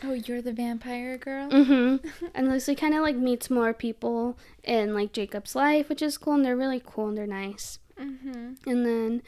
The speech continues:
Speaker 2: so Bella and Jacob walk onto the beach, and Jacob explains what, um, what hap-, like, what, what pres-, basically, this thing says what precipitated his change into being a werewolf, which is kinda funny.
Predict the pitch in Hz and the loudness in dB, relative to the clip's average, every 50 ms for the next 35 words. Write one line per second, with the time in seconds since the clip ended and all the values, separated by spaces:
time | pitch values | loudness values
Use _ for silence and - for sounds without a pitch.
0 | - - - - - - - - _ _ - - - 269 247 262 254 254 262 262 | -12 -20 -20 -18 -20 -20 -20 -20 _ _ -4 2 2 2 4 4 4 4 4 4
1 | 262 262 247 240 226 - 247 - 220 220 - 233 233 233 233 226 240 247 339 370 | 2 0 0 -4 -6 -6 -4 -4 -4 -4 -2 -2 -4 -4 -4 -6 -2 2 4 4
2 | 392 370 - 302 269 247 240 240 - 247 240 240 240 - - 240 233 233 233 226 | 4 4 2 2 2 2 0 0 -2 -2 -2 -2 -4 -4 -2 0 0 0 0 0
3 | 233 226 214 214 - - - - - - - _ _ _ - - 226 220 208 196 | 0 0 0 0 -2 -4 -6 -14 -20 -20 -20 _ _ _ -6 -4 -2 0 0 0
4 | 190 196 208 226 226 - - - - - - - _ _ - - - - - - | -2 -4 -6 -10 -12 -14 -16 -20 -20 -20 -20 -20 _ _ -20 -20 -20 -20 -20 -20
5 | - _ _ - - _ - 254 233 226 233 226 240 - - - 226 214 - - | -20 _ _ -20 -20 _ -4 -4 -2 -2 -2 -4 -6 -6 -4 -4 -4 -4 -6 -4
6 | - 233 220 - - _ _ _ _ _ _ _ _ - - - - 311 302 - | 0 0 0 0 -2 _ _ _ _ _ _ _ _ -10 -2 2 2 2 4 4
7 | 392 370 - - - 302 381 403 403 415 392 302 262 277 269 - - 392 415 466 | 2 2 2 0 2 6 6 6 8 6 4 4 4 2 0 2 4 4 4 4
8 | 440 - 349 285 240 - - 233 - - 262 233 - - 262 240 - - 240 - | 4 4 2 2 2 -2 -12 -6 -2 -2 -2 -2 -2 -2 -4 -2 -2 -2 -2 -2
9 | 247 240 - 262 254 247 240 254 269 247 - - - 254 254 240 247 262 240 - | -2 0 2 2 2 2 2 2 2 0 0 0 2 2 4 4 4 2 2 2
10 | 247 226 220 214 220 233 226 233 240 233 226 214 226 233 220 269 330 359 349 254 | 0 0 0 0 -2 -2 -2 -2 -2 -2 -2 -2 -2 0 0 0 0 0 -2 -6
11 | 233 233 220 - - 226 220 220 - - 214 220 226 240 | -8 -8 -8 -6 -4 -4 -4 -4 -4 -4 -2 0 0 -2